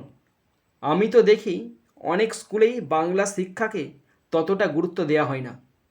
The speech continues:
অথচ রবীন্দ্রনাথ, নজরুল, জীবনানন্দ, এদের ভাষাই তো আমাদের গর্ব। সুদীপ্ত, একদম ঠিক, আমাদের বাংলা ভাষার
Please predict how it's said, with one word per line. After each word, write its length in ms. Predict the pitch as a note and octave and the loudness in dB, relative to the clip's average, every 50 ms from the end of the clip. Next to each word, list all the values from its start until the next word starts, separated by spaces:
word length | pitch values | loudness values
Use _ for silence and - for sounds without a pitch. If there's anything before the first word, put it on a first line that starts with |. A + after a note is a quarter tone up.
| _ _ _ _ _ - | _ _ _ _ _ -2
অথচ 280 | C3+ D3 D3+ - F#3+ F#3+ F#3+ | 0 0 0 0 0 0 2
রবীন্দ্রনাথ, 600 | E3 E3+ E3+ F#3+ G3 F#3+ G3 G3 G3 G3+ G3 G3 | 2 4 4 2 0 0 0 2 0 0 0 0
নজরুল, 480 | F3+ D#3+ E3 F3+ F3 F3+ F#3 G3 G3+ G#3 G3 D3 | 0 0 0 0 0 2 4 4 4 4 2 -6
জীবনানন্দ, 520 | C3 C3+ D#3+ D#3 F#3 F#3+ G3 G3+ G3 G3 F#3+ F#3 C#3+ - - _ _ _ _ - | -6 -6 -2 0 0 0 0 0 0 0 -2 -2 -4 -6 -10 _ _ _ _ -12
এদের 240 | - C3+ C3+ E3+ E3 D3 | -10 -6 -4 -2 -2 -2
ভাষাই 360 | G#2+ A#2+ D3+ D3+ G3 F#3+ G3 | -4 -4 -6 -2 0 -2 0
তো 100 | F#3+ G3+ | 0 0
আমাদের 280 | E3+ D#3 D#3+ D#3 E3+ D3 | -2 -2 -2 -4 -6 -6
গর্ব। 280 | B2 C#3 C3+ C3 D3 D#3 C#3+ - - _ _ _ _ _ _ _ _ _ _ _ _ _ _ _ _ _ _ _ - | -4 -4 -2 -2 -2 -4 -4 -10 -12 _ _ _ _ _ _ _ _ _ _ _ _ _ _ _ _ _ _ _ -6
সুদীপ্ত, 340 | - F3 F3 A3 A#3 A#3+ - A#3+ G#3 G#3 | -2 0 0 0 0 2 4 6 6 6
একদম 260 | G#3 G3 - - B3 A#3+ A3+ | 6 4 2 2 2 2 2
ঠিক, 240 | - A3+ A#3+ A#3 A3+ - - _ _ _ _ _ _ _ _ _ _ _ _ _ - | 0 -2 -2 -2 -4 -8 -20 _ _ _ _ _ _ _ _ _ _ _ _ _ -2
আমাদের 360 | C#3 D3+ E3+ F#3 F#3+ G#3 G#3 G3 | 0 2 2 4 4 4 2 2
বাংলা 340 | E3 E3+ E3+ F3 F#3 G3 G3 | 2 0 2 2 4 2 2
ভাষার 320 | F3 F3+ F#3+ F#3 G#3+ G3+ | 2 2 0 0 0 2